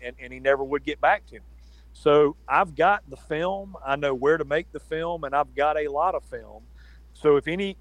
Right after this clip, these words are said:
of your listeners are out there that do high-end dipping, we have probably a hundred to two hundred guys that wanna get either their guns or their bows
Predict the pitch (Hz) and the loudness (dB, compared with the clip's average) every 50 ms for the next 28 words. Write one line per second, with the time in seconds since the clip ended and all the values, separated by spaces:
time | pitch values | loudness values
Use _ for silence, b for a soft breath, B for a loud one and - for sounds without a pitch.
0 | - 143 143 139 147 147 139 139 160 185 185 - - 139 139 135 139 143 143 - | -4 -4 -2 0 -2 -2 0 0 0 0 0 -2 -6 -10 -6 -4 -4 -4 -6 -10
1 | - - - - 127 123 123 127 131 139 160 175 170 - - 127 127 131 127 127 | -14 -14 -4 0 2 4 4 4 4 2 2 2 2 0 -2 -2 -2 -2 -2 -4
2 | 127 120 123 123 113 110 117 147 165 175 165 165 156 143 - - - 147 156 175 | -6 -6 -8 -10 -10 -8 -4 -4 -4 -2 -4 -6 -8 -10 -10 -8 -6 -2 -2 -2
3 | 175 170 165 151 147 151 156 156 147 135 127 160 180 175 - 123 117 117 120 120 | -2 -2 -4 -8 -10 -8 -8 -8 -8 -4 -2 -2 -2 -2 -2 -6 -8 -8 -12 -18
4 | b b b b b b - 139 160 180 170 160 175 180 175 160 147 - - 170 | b b b b b b -4 -2 0 0 0 0 2 2 2 2 2 0 2 2
5 | 156 151 135 127 113 - - - - 156 170 175 160 170 170 165 151 - - - | 4 4 4 2 0 -6 -8 -6 -6 -6 -4 -4 -4 -4 -4 -4 -6 -8 -12 -10
6 | - 127 120 - - - - 190 190 170 156 170 165 147 139 123 113 107 - 131 | -8 -8 -8 -10 -8 -4 -2 0 0 0 0 0 0 0 -2 -4 -2 2 4 4
7 | 139 147 139 123 113 110 110 113 113 - - - - 127 143 147 139 131 131 143 | 6 4 4 2 0 -2 -4 -6 -8 -12 -16 -18 -12 -10 -8 -8 -8 -8 -6 -4
8 | 139 139 120 127 135 131 123 117 117 117 113 - - 123 131 143 151 156 160 156 | -4 -4 -4 -4 -6 -6 -6 -6 -8 -10 -12 -10 -6 -4 -2 -2 -2 -2 -4 -6
9 | 143 - 123 120 123 120 113 117 131 131 131 131 127 120 120 120 117 110 - | -8 -14 -16 -12 -12 -12 -2 2 6 6 6 6 6 4 0 -2 -4 -6 -12